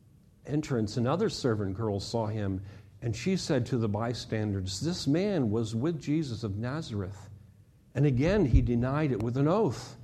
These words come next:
"I do not know the man." After a little while, the bystanders came by and said to Peter, "Certainly you too are one of them,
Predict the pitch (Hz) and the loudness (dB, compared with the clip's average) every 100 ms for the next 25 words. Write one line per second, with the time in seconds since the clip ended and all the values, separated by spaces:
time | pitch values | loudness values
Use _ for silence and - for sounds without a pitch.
0 | - - - 127 156 175 170 165 208 262 | -20 -10 -4 2 4 4 2 4 4 4
1 | 160 120 101 92 98 - - - - - | 4 2 0 -2 -6 -12 -18 -20 -20 -20
2 | - - - 113 - 117 113 120 113 113 | -20 -12 -8 -8 -4 -2 2 2 2 2
3 | 120 143 135 107 98 104 - - 117 147 | 2 2 2 2 0 -4 -10 -8 -4 -4
4 | - 120 107 107 104 - 139 117 110 135 | -2 -2 0 0 -2 -4 -2 0 0 -2
5 | 139 117 101 - 135 120 120 135 117 101 | 0 0 -2 -2 -2 -2 0 0 0 -2
6 | - - - - 277 285 - 151 127 160 | -6 -18 -12 -6 -2 0 2 2 4 4
7 | 185 - 226 220 143 120 123 131 180 208 | 2 0 0 4 4 4 0 0 2 2
8 | 131 123 117 113 | 2 2 0 -2